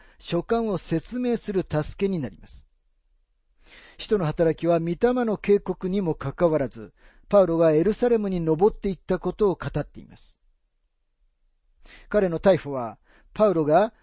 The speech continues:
身を清めるために誓いを立てていた四人の男たちと共に宮に入っていった結果でした。このことは彼が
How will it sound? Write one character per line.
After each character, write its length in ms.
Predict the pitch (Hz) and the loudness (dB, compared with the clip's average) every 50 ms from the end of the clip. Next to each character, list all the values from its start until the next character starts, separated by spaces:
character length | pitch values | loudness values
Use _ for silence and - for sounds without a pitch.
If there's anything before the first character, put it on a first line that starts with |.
| _ _ - | _ _ -8
身 200 | 170 175 202 247 | -4 -2 0 0
を 100 | 269 - | -2 -4
清 260 | - - 233 233 233 | -6 -4 -2 -2 0
め 140 | 226 220 190 | 0 -2 -2
る 80 | 170 | -2
た 140 | - 170 160 | -2 -2 -2
め 120 | 160 160 | -2 -2
に 140 | 170 175 165 - | -4 -6 -8 -8
誓 340 | - - - - 220 240 | -10 -14 -6 -2 -2 -2
い 80 | 240 226 | 0 0
を 60 | 208 | -2
立 200 | 202 - 214 226 | -2 0 -2 0
て 140 | - 208 180 | 0 -2 -2
て 120 | - 175 | 0 0
い 100 | 156 151 | -2 -2
た 200 | - - 185 180 | 0 0 2 2
四 240 | 165 151 156 156 165 | 2 2 0 0 0
人 240 | 185 240 269 262 247 | 0 -2 -4 -4 -2
の 120 | 226 185 | -2 0
男 380 | 170 165 - - 185 - - 185 | 0 0 -2 -4 -4 -4 -6 -2
た 160 | - 185 170 | -2 -2 -2
ち 60 | - | -2
と 160 | - - 165 156 | -4 -8 -8 -6
共 320 | - - 240 240 190 170 | -2 -4 -2 -2 -2 -4
に 160 | 175 190 196 | -4 -4 -4
宮 340 | 175 147 147 165 185 208 226 | -4 -4 -4 -2 0 -2 -2
に 140 | 233 214 175 | -2 -2 -4
入 160 | 135 202 214 | -2 -2 -2
っ 40 | 202 | -2
て 220 | - _ - 156 | -4 _ -2 -2
い 40 | 151 | -2
っ 60 | 143 | -2
た 220 | _ _ - 190 180 | _ _ -2 -2 0
結 240 | - 165 156 - | 0 -4 -6 -4
果 120 | - 135 117 | -8 -12 -12
で 80 | 101 | -12
し 80 | - - | -16 -20
た。 120 | - - _ _ _ _ _ _ _ _ _ _ _ _ _ _ _ _ _ _ _ _ _ _ _ _ _ _ _ - - - - - - _ | -20 -20 _ _ _ _ _ _ _ _ _ _ _ _ _ _ _ _ _ _ _ _ _ _ _ _ _ _ _ -20 -20 -20 -20 -20 -20 _
こ 100 | - 202 | -6 -6
の 80 | 202 180 | -4 -4
こ 120 | - 185 | -6 -6
と 100 | - 175 | -2 0
は 100 | 180 170 | 0 0
彼 260 | - - 208 190 165 | 2 2 2 2 2
が 280 | 135 139 127 120 107 | -2 -4 -6 -6 -10